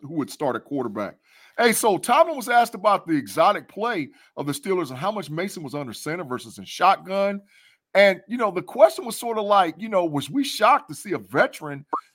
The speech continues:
be in those different types of formations? Your response to what Coach Tomlin said concerning the formations and the play calling for the Pittsburgh Steelers this week.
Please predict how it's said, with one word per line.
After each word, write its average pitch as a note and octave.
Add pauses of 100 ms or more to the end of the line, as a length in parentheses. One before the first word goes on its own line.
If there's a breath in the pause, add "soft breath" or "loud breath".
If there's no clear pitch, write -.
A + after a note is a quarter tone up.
(180)
be A3+
in A3
those G3+
different F#3
types F3
of C#3
formations? C#3+ (320)
Your B3
response C#4
to G#3+
what F#3
Coach G3+
Tomlin G3+
said D#3
concerning E3
the B2+
formations E3 (320 soft breath)
and B3+
the A#3
play A3
calling E3
for C3+
the B2+
Pittsburgh C#3+
Steelers A#2+
this A#2
week. G#2+